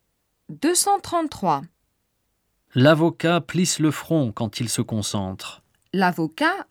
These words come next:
Speaker 1: a des plis sur le front quand il se concentre.
Speaker 2: Ma grande sœur ne porte pas de jupe plissée.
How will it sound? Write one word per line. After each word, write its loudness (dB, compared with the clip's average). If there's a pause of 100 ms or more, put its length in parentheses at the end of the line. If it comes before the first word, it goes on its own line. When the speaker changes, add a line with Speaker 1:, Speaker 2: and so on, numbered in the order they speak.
Speaker 1:
a 2
des 0
plis 2
sur -2
le 2
front 0 (260)
quand 0
il 2
se 0
concentre. -2 (1200)
Speaker 2:
Ma 4
grande 4
sœur 0
ne 2
porte 0
pas 2
de 4
jupe 2
plissée. 0